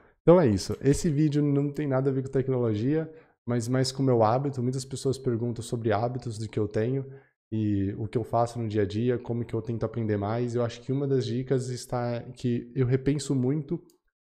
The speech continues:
a minha forma de, de aprendizado, de vida. Eu tô tentando sempre em constante mudança, tentando mudar, tentando melhorar,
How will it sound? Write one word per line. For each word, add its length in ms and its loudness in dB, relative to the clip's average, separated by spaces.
a 80 0
minha 220 0
forma 520 2
de, 480 -4
de 160 -2
aprendizado, 800 0
de 140 -4
vida. 520 0
Eu 60 -12
tô 100 2
tentando 500 0
sempre 400 -2
em 100 0
constante 480 -2
mudança, 400 0
tentando 300 -2
mudar, 340 0
tentando 300 -2
melhorar, 640 0